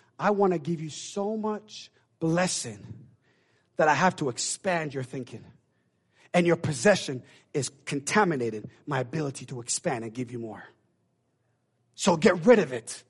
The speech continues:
so I can fill you with more." And he walked away because he had great possession and missed the principle. Don't miss the principle. Don't miss the principle. And so here it is. He goes on and he says this now.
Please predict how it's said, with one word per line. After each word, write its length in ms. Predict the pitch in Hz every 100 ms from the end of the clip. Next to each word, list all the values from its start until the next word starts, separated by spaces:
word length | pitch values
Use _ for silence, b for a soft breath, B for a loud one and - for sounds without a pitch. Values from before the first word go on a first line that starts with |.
| _ _ _ _
so 140 | -
I 40 | 131
can 140 | 135
fill 340 | 131 151 180
you 220 | 123 107 101
with 180 | 123 -
more." 120 | 117 - - _ _ _ _ _ _ _ _ _ _ _ _ _ _
And 80 | 139
he 60 | 120
walked 380 | 120 139 139 147
away 280 | 123 107
because 320 | 104 104 120 110
he 60 |
had 140 | 98 -
great 400 | 113 120 117 -
possession 640 | 107 104 98 - 98 - _ _ _ _ _ _ _ -
and 200 | 110 110
missed 200 | 117 -
the 60 |
principle. 500 | 123 117 101 - - -
Don't 180 | 139
miss 140 | 135 123
the 100 | 127
principle. 500 | - 107 - - - - - _ _ _ _ _ _ _ -
Don't 160 | 123
miss 120 | 120
the 100 | -
principle. 460 | 226 104 92 - 92
And 80 | 101
so 100 | -
here 240 | 113 143 127
it 60 | 120
is. 180 | 110
He 60 | 120
goes 280 | 117 117 113
on 240 | 120 120 b b b b b 113
and 100 | 110
he 60 |
says 280 | - 135 127
this 200 | 127 -
now. 160 | 117